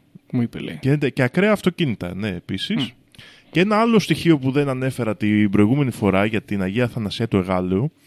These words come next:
Speaker 2: είναι ότι την περίοδο της Χούντας ήτανε πολύ φανατική υποστηρίκτρια της Χούντρας και είχε εμφανιστεί και με μήνυμα στο στήθος της που έλεγε «Ελλάς Ελλήνων Χριστιανών το θέλημά μου».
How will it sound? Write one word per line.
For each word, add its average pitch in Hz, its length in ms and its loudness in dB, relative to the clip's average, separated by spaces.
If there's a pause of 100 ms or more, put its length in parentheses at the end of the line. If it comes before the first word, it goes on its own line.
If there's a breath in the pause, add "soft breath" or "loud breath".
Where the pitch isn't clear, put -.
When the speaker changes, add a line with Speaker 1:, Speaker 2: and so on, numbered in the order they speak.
(340 loud breath)
Speaker 2:
είναι 170 500 0
ότι 131 340 0
την 117 220 -2
περίοδο 156 360 4
της - 100 -10
Χούντας 113 680 2 (1700 soft breath)
ήτανε 185 280 4
πολύ 165 460 4
φανατική 113 420 0
υποστηρίκτρια 104 520 0
της - 80 -8
Χούντρας 101 680 -2 (400 soft breath)
και 135 100 0
είχε 196 180 0
εμφανιστεί 127 840 0 (180)
και 127 140 2
με 117 840 0
μήνυμα 143 480 4
στο - 120 -4
στήθος 113 440 -2
της 214 160 -2
που 160 100 2
έλεγε 165 300 2
«Ελλάς 139 340 2
Ελλήνων 165 320 0
Χριστιανών 147 460 0
το 190 80 4
θέλημά 160 400 2
μου». 90 120 -4